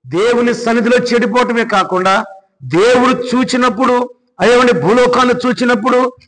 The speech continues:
అది చెడిపోయి ఉండెను. అంతేకాదు కానీ భూమి మీద సమస్త శరీరులు తమ మార్గమును చెడిపివేసుకుని ఉండిరి. క్రీస్తునందు ప్రియ దేవుని బిడ్డారా, ఎంత భయంకరమైన పరిస్థితుల్లో మానవ లోకం ఉంది.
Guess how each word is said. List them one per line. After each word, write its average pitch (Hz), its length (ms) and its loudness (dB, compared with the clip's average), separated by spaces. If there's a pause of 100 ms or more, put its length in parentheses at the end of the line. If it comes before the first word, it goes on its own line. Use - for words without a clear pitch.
అది 254 200 0
చెడిపోయి 240 560 0
ఉండెను. 254 480 0 (280)
అంతేకాదు 240 640 2
కానీ 170 540 -2 (180)
భూమి 247 260 4
మీద 254 380 2 (220)
సమస్త 254 460 0
శరీరులు 247 500 0
తమ 156 260 -2
మార్గమును 147 800 -4 (340)
చెడిపివేసుకుని 151 720 -4
ఉండిరి. 135 540 -4 (640)
క్రీస్తునందు 160 500 -8
ప్రియ 156 300 -4
దేవుని 151 240 -6
బిడ్డారా, 151 380 -6 (680)
ఎంత 165 280 -12
భయంకరమైన 156 680 -4
పరిస్థితుల్లో 143 880 -8 (300)
మానవ 143 380 -4
లోకం 143 320 -4
ఉంది. 135 400 -8